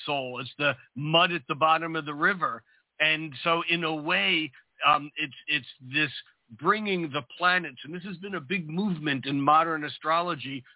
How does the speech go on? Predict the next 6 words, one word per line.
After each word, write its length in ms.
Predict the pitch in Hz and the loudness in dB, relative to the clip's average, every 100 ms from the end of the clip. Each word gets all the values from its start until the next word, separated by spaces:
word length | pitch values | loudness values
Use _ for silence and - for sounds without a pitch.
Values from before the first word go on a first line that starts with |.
| _ _ | _ _
called, 600 | - - 196 190 151 147 131 _ _ | -8 0 4 4 2 -4 -10 _ _
um, 220 | 135 147 151 | 2 2 0
experiential 960 | 151 - - 175 170 165 165 131 151 139 | -4 -4 -2 0 4 2 2 0 -2 -2
astrology. 880 | 139 - 165 180 196 170 120 120 123 123 - _ 139 | -4 0 6 6 6 0 -6 -8 -8 -12 -20 _ 2
And 320 | 147 151 151 151 | 2 2 -2 -2
it's, 220 | 151 | -2